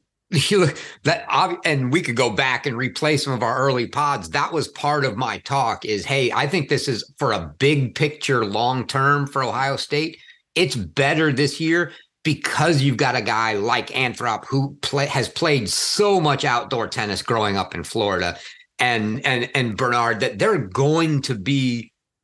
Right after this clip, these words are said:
I think, better suited than some of the teams we've talked about in the past that have run the gamut. You know, they've just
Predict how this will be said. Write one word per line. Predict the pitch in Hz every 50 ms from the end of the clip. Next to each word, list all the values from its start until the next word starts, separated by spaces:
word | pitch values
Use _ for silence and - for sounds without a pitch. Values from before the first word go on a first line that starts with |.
| _ -
I | - 143 143 151 170
think, | 165 - - 170 147 135 -
better | 95 87 82 90 139 147 156 160 175 160
suited | 139 - - 151 147 131 127 127 127 113 101
than | 113 101 98
some | 95 - - - 127 127 131
of | 135 131 113 110
the | 120 123
teams | - - - - 117 113 117 117 110 104
we've | 123 120 -
talked | - 117 110 104 - 139
about | 117 110 110
in | 113
the | 107 92
past | - - 110 104 101 98 - -
that | - 107 107
have | 98 78 85
run | 107 107 113 123 131 127
the | 123 123
gamut. | 113 98 113 107 107 110 107 107 101 - - -
You | 127 107
know, | 98 92
they've | 90 87 104 110
just | 120 143 - -